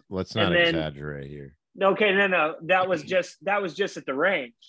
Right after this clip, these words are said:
Speaker 2: When he got to the course, he, he didn't know where it was going. So, I mean, you know,
Speaker 3: It's, it's true.
Speaker 2: it
Speaker 3: It was a
Speaker 2: happens to
Speaker 3: struggle.
Speaker 2: everybody.
Speaker 3: That's, that's been a, that's been a thing, though. We've, we've, we've covered this. My golf game is in shambles right now. It's not in a good place. It was in a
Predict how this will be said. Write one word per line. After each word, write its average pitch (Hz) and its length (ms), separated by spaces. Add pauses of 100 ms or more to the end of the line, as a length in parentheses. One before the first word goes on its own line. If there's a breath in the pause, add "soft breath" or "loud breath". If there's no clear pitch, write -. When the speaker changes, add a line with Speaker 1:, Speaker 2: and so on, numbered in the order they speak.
(320)
Speaker 2:
When 185 140
he 175 60
got 185 220
to 156 60
the 131 100
course, 160 460
he, 180 120
he 170 320
didn't 147 220
know 127 120
where 151 220
it 120 40
was 110 120
going. 107 320
So, 156 320
I 147 100
mean, 196 220
you 302 100
know, 156 120
Speaker 3:
It's, 202 200
it's 110 180
true. 104 240
Speaker 2:
it 95 60
Speaker 3:
It - 60
was - 0
a - 20
Speaker 2:
happens 233 220
to 226 60
Speaker 3:
struggle. 254 260
Speaker 2:
everybody. 139 220
Speaker 3:
That's, 196 200
that's 214 200
been 226 140
a, 208 60
that's 175 240
been 190 120
a 160 60
thing, 165 260
though. 107 140
We've, 120 240
we've, 151 240
we've 151 200
covered 147 340
this. - 160
My 131 140
golf 156 260
game 139 160
is 117 140
in 98 100
shambles 98 500
right 80 180
now. 71 260
It's - 160
not 131 180
in 127 80
a 120 60
good 110 240
place. 101 460 (340 loud breath)
It 110 100
was 107 280
in 110 80
a 107 80